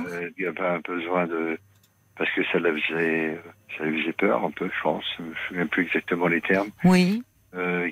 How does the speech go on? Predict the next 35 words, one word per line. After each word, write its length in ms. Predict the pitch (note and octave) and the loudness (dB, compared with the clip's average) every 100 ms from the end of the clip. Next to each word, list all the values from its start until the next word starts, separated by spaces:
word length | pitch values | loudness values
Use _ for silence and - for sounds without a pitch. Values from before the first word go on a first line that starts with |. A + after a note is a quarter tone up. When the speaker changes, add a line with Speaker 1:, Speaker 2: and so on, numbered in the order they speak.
| - | 0
Speaker 1:
qu'elle 200 | F2+ F2 | 0 2
avait 100 | F2 | 2
besoin 440 | F2 E2 F2 F2+ | 2 2 2 2
de 100 | F2+ | 0
prendre 280 | - F#2+ F2+ | -2 -2 0
un 60 | |
peu 160 | E2+ F#2+ | 0 -2
de 60 | E2+ | -2
recul, 640 | E2+ - G2 G#2 G2+ F2 | -2 0 2 4 2 2
Speaker 2:
Mhm. 80 | E2+ | 6
Speaker 1:
et 200 | G3 D3+ | 6 6
cetera. 320 | B3+ D#2 E2+ E2+ - | 2 0 0 -2 -4
Que 100 | F2+ E2 - | -4 -2 -2
ça 60 | |
allait 340 | E2 F2 E2 - - - - - | -2 0 -2 -4 -10 -14 -16 -4
pas 120 | C3 | -2
forcément 480 | - A#2+ - G2 F#2+ | 0 0 0 2 0
trop 200 | - F2+ | 0 2
vite, 200 | G#2+ A#2 - | 2 0 -2
mais 160 | F2 D2+ - - _ _ - - - - | -2 -4 -12 -20 _ _ -16 -16 -4 4
Speaker 2:
Mais 60 | D#3+ | 6
non. 200 | G#3 D#3+ - - | 6 4 -4 -4
Speaker 1:
elle 160 | G2+ | 0
était 180 | F#2+ A2 | 2 4
déstabilisée, 960 | - G#2 - G#2 G2+ G2 F2+ G2+ A2 A2+ | 4 2 2 0 2 0 4 4 6 4
elle 120 | G2+ | 2
était, 400 | F#2+ - F#2+ F#2 | -2 0 2 2
euh, 260 | F2 F2 F2 - - | 2 0 -4 -4 2
Speaker 2:
Oui. 240 | G#3 F#3+ E3 E2+ | 4 4 0 -6
Speaker 1:
sûrement 260 | - - - | -10 -8 -4
bloquée 1000 | G#2+ A#2+ - B2 B2+ B2+ B2 G2 G2 F#2+ F#2 | 2 4 4 4 6 4 2 0 0 0 0
et, 40 | |
euh, 1000 | F2+ F2+ E2+ F2 E2+ E2+ E2 E2+ F#2 D2+ C#2+ C#2+ | 0 0 -2 -2 -2 -4 -4 -4 -6 -6 -6 -4
et 80 | |
cristallisée. 720 | - C3 - - A#2+ G2 E2+ | 0 0 2 2 0 0 -4